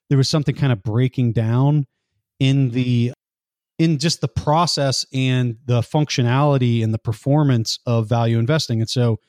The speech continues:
that really kinda led me to macro. I did a real deep dive on Ray Dalio and some other things that really were kind of the impetus for me coming into the Bitcoin space, because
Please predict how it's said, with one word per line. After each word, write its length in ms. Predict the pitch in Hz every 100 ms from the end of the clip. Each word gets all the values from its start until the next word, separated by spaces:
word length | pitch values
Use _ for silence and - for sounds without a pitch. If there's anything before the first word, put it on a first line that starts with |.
| _ _ _ _
that 120 | 143 196
really 220 | 180 139
kinda 220 | 143 127
led 200 | 120 127
me 120 | 120
to 80 | 113
macro. 920 | 107 120 127 - 127 123 123 120 117 - -
I 140 | 110 104 _ _
did 160 | 131
a 140 | 113 107 -
real 340 | 135 143 123 - _ _ _ _
deep 240 | 135 131 -
dive 320 | 123 123 117
on 240 | 110 104
Ray 220 | 113 117
Dalio 520 | 110 117 120 120 120 113
and 100 | 110
some 140 | 113
other 180 | 117 120
things 480 | - 120 117 113 - _ _ _ _
that 540 | 123 123 120 117 - - _
really 420 | 120 127 143 135
were 280 | 120 123 120
kind 220 | - 131
of 60 | 117
the 80 | 117
impetus 360 | 120 139 123
for 160 | - 117
me 360 | 117 117 110 104 _ _ _
coming 240 | 143 123 117
into 160 | 110
the 80 | 101
Bitcoin 420 | 92 147 135 117
space, 340 | - - 113 104
because 480 | 113 - 117 107